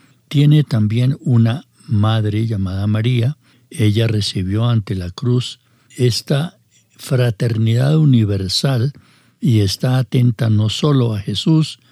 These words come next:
sino también al resto de sus descendientes. Ella, con el poder del resucitado, quiere parir en el mun-, quiere parir un mundo nuevo donde todos seamos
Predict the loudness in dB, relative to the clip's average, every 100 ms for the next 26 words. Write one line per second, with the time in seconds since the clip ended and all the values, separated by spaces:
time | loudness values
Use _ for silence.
0 | _ _ _ -2 2 4 2 0 0 0
1 | 0 0 -2 -4 -4 -4 -4 -4 -4 -4
2 | -4 -6 0 0 2 2 0 -2 -10 -12
3 | _ _ _ _ 0 2 4 0 0 0
4 | 0 -2 -2 0 0 0 -2 -2 -2 -6
5 | -4 -6 -6 -4 -2 0 -2 -6 _ _
6 | -2 2 4 2 -2 _ _ -2 2 2
7 | 2 -2 _ -4 2 2 2 -4 _ 2
8 | 4 6 4 0 _ _ _ _ -2 0
9 | 2 0 -2 -2 0 2 0 2 4 6
10 | 6 6 4 4 4 4 6 4 0 -4
11 | -8 _ _ _ 0 2 2 0 -2 0
12 | 2 2 0 -2 -2 0 0 -2 -8